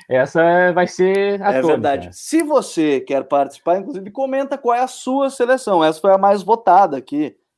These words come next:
Speaker 2: É, não necessariamente vai ser a do seu agrado, mas foi a mais votada aqui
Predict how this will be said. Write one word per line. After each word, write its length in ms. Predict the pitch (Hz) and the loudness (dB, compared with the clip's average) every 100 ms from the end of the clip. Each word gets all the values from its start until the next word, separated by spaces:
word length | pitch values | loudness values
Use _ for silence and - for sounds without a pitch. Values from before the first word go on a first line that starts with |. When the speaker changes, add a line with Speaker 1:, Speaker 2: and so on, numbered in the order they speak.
| _ - | _ -12
Speaker 2:
É, 260 | 123 120 | -10 -10
não 260 | - 127 139 | -12 -10 -6
necessariamente 800 | 143 - 147 139 135 135 131 156 | -8 0 2 2 -2 -6 -4 -2
vai 180 | 147 | -2
ser 160 | 139 139 | -2 -2
a 60 | 135 | -4
do 100 | 139 | -4
seu 200 | 160 175 | 0 0
agrado, 440 | 220 214 214 262 | 2 2 2 0
mas 460 | 277 208 214 - _ _ _ - | 0 2 0 -4 _ _ _ -2
foi 100 | 208 | 0
a 60 | |
mais 180 | 190 185 | 2 2
votada 420 | 196 196 165 170 | 0 2 2 4
aqui 340 | 180 180 175 | 0 2 2